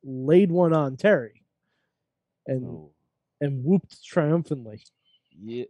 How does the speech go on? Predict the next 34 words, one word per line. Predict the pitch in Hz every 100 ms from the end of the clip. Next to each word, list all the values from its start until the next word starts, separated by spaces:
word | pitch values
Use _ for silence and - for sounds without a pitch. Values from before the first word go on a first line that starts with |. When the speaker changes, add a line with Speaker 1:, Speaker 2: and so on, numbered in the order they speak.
| _
Speaker 2:
y-, | 127 - 349
yeah, | 147 135
I | -
Speaker 1:
Whoop. | 160 466
Speaker 2:
thought, | 508 _ _
I | 139
thought | 143 214
Terry | 131 147 190 160
was | 127 117
real | 131
good, | 113 131 170 113
but | 87
then, | 117 135 123 _ _ _ _ _
um, | 113 107
in | 104
a | 104
<laughs> | 107
later | 147 110 92
segment, | - 127 135 95
she | -
got | 101 127 98
real | 113 117 _
horny | 123 143 87
with | 78 _
Kane. | 104 113 87 78 _ _ -
Speaker 1:
<laughs> | -
Yeah. | 190 160 139 226 - - - - - - 659
Speaker 2:
And | -
it | -
was, | -
Speaker 1:
That | 196 311
was | 302
a | 269 226
thing. | 233 240 214 160